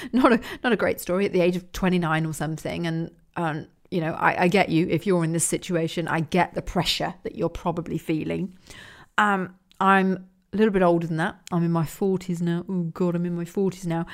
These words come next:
And, um, I've not lived with my parents for a long time, in fact. I was probably one of the lucky ones in that I managed to buy a house before the massive boom. When did I, I bought a house in two thousand and two. So, yeah, I bought it before the boom. I, I've actually benefited from the boom. I'm not gonna lie to you.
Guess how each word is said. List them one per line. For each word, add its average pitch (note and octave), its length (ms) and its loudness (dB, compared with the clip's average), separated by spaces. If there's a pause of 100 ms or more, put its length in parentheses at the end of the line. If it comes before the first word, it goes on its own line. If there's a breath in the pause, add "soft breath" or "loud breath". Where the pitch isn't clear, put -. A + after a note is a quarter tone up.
(260 loud breath)
And, F#3 320 4
um, F3+ 180 4
I've D4 140 2
not C4 140 0
lived A3+ 120 0
with A3+ 80 -2
my A3+ 120 2
parents A#3 280 -2
for A3+ 80 0
a A#3 40 2
long A3+ 200 2
time, F#3 240 2
in F3+ 80 2
fact. F3+ 240 -2 (400 loud breath)
I D4 320 6
was C4+ 160 0
probably A#3+ 380 0
one G#3+ 140 -2
of G3 40 -4
the F#3+ 80 0
lucky F3 320 -2
ones D#3+ 520 -4
in F3+ 160 -2
that F#3 160 -4
I F3 100 -16
managed F#3 480 -12
to F3+ 100 -6
buy E3 340 -2
a - 40 -8
house - 580 -4 (140)
before E3+ 640 -4 (140)
the E3+ 80 -4
massive E3 460 -2
boom. - 340 -10 (180)
When E4 100 -6
did G#4+ 80 -8 (220)
I, - 80 2
I - 20 4
bought - 200 0
a - 40 -12
house A#3 160 0
in G3 80 -6
two F#3+ 140 -10
thousand F3+ 240 -2
and - 160 -10
two. - 300 -6
So, G3 260 -6 (480 loud breath)
yeah, A3+ 180 4
I G3+ 80 2
bought A3 160 2
it F#3+ 80 0
before F3 220 -6
the F3 60 -6
boom. - 380 -2
I, G3 200 -4
I've F3+ 240 -2 (100)
actually - 360 -2
benefited F3+ 580 -4
from E3 160 -4
the D#3+ 80 -4
boom. F3 280 -4
I'm F3 160 -4
not G3 120 -4
gonna G3+ 120 -2
lie D#3+ 160 -2
to - 160 -10
you. - 140 -8